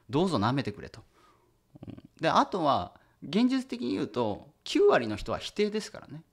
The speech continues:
はっきり言って。だって、どう、どうですか？世の中見ても、社長になる人一割じゃないですか。九割の人は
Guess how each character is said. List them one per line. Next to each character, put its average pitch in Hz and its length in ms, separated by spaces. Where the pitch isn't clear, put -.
は - 120
っ 95 80
き - 140
り 73 200
言 - 120
っ - 20
て。 - 40
だ 185 100
っ - 20
て、 127 100
ど 165 240
う、 - 40
ど 202 80
う - 20
で - 40
す - 60
か？ 110 60
世 127 120
の 226 120
中 135 220
見 117 120
て 92 80
も、 92 160
社 - 240
長 320 200
に 320 80
な 294 100
る 269 80
人 - 160
一 101 220
割 131 160
じ - 80
ゃ - 20
な - 80
い - 40
で - 60
す - 60
か。 - 140
九 262 160
割 156 240
の 101 80
人 147 200
は 185 200